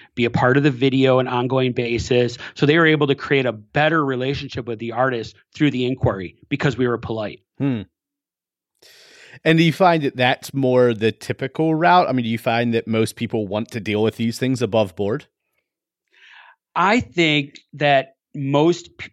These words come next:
Speaker 1: most people that are, are the infringer, whether they're a photographer or a video company or an agency, they're very apologetic and they didn't know they infringed it. And a lot of times the corporation would be like,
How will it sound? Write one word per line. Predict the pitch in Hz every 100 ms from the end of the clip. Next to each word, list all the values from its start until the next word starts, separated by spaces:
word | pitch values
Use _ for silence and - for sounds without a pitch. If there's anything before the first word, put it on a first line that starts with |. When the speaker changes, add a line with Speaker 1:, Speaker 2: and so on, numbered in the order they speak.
| -
Speaker 1:
most | 139 143 180 - _
people | - 147 139 127
that | 120
are, | 123 - _
are | 135 127 123 123 _ _ _ _
the | 135 139
infringer, | 156 151 143 131 117 135 143 -
whether | 131 123 127
they're | 123
a |
photographer | 117 135 127 127 143 151 151 -
or | 135
a | 131
video | 135 135 135 127
company | 127 123 127 123 127
or | - 127 123 113
an | 131 131
agency, | 139 135 139 123 - 113 110 110 - - _ _ _ _ _ _ _ _ _ _ -
they're | 147 135
very | 117 131 139
apologetic | 139 135 127 131 123 113 113
and | 117
they | 113
didn't | 110 120 120 120
know | 113
they | 113
infringed | 113 - 113 107
it. | 113
And | 127
a | 120
lot | 131
of | 143
times | 147 139 127
the | 117
corporation | 127 117 113 110 101 117
would | 107
be | 113
like, | 110